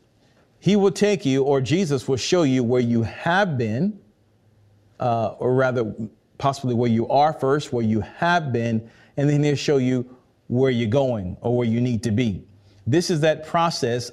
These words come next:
of, of restoration. He'll show you where you are, where you've been, and he'll show you where you should be, where you're going. Now, let me show you this. And this is wonderful because this is also a prayer in Psalm fifty-one.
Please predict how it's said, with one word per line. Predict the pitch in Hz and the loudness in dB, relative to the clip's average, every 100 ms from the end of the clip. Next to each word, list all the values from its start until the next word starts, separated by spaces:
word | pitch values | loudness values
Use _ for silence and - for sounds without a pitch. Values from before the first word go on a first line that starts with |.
| - | -2
of, | 131 123 123 120 - - - | 2 2 2 -2 -10 -20 -6
of | 131 123 | -2 2
restoration. | 143 135 147 139 156 143 104 87 - _ _ _ | 0 0 0 2 0 -2 -6 -10 -14 _ _ _
He'll | - 226 | -4 0
show | 208 | 2
you | 175 | 2
where | 170 185 | 2 2
you | 196 | 2
are, | 208 180 107 - - _ _ _ _ _ _ _ _ | 2 0 -4 -12 -20 _ _ _ _ _ _ _ _
where | 135 156 | 2 2
you've | 175 185 | 2 2
been, | 185 208 139 98 - _ _ _ _ _ _ _ _ - | 2 2 -2 -6 -12 _ _ _ _ _ _ _ _ 0
and | 151 151 151 | 2 2 0
he'll | 131 147 | 0 -2
show | 131 160 151 | -2 0 2
you | 135 131 131 - _ _ _ | 2 0 -4 -12 _ _ _
where | 123 135 | 0 2
you | 123 120 | 2 0
should | - 143 123 | -2 -2 0
be, | 123 117 | -2 -2
where | - 120 | -2 -2
you're | 117 113 | 0 2
going. | 127 120 90 - _ _ _ | 2 0 -4 -10 _ _ _
Now, | 123 | 0
let | 139 226 | 0 0
me | 294 | -2
show | - 175 | 0 0
you | 127 | 0
this. | 95 92 - - _ _ 120 | -4 -8 -14 -16 _ _ -2
And | 165 | -2
this | 240 | 0
is | 165 | 0
wonderful | 151 180 160 135 | 0 0 0 -2
because | 123 127 127 | -2 -2 -2
this | 226 165 | -2 -2
is | 156 | 0
also | 170 156 135 | 0 0 -4
a | |
prayer | - - 214 147 123 - - - - | -4 -2 2 2 0 -4 -18 -18 -4
in | 143 135 | -2 0
Psalm | - 160 156 143 139 | 0 2 2 2 0
fifty-one. | - 123 131 131 143 101 | -4 -6 -2 -2 0 -2